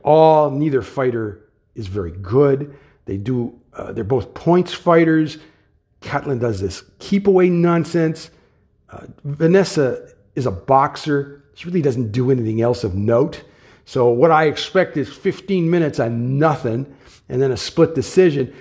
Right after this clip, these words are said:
And I don't know what they're gonna do if, if Jennifer wins, because the indication is she's probably gonna move up to bantamweight. All right?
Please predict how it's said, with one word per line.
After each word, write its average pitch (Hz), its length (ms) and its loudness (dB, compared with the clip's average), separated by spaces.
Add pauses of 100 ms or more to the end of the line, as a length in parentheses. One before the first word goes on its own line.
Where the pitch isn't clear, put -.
(240)
And 208 140 -4
I 262 80 0
don't 320 100 2
know 339 100 6
what 320 180 4
they're 269 100 2
gonna 214 300 4
do 151 520 0 (360)
if, 143 260 -4
if 139 160 -4
Jennifer 175 500 0
wins, 180 400 0
because 147 480 -6
the 190 280 -2
indication 247 600 2
is 147 120 -2
she's - 200 -6
probably 196 460 -2
gonna 156 180 2
move 131 220 2
up 123 140 -2
to 139 80 -2
bantamweight. 170 720 -4 (680)
All 123 60 -6
right? 165 320 -2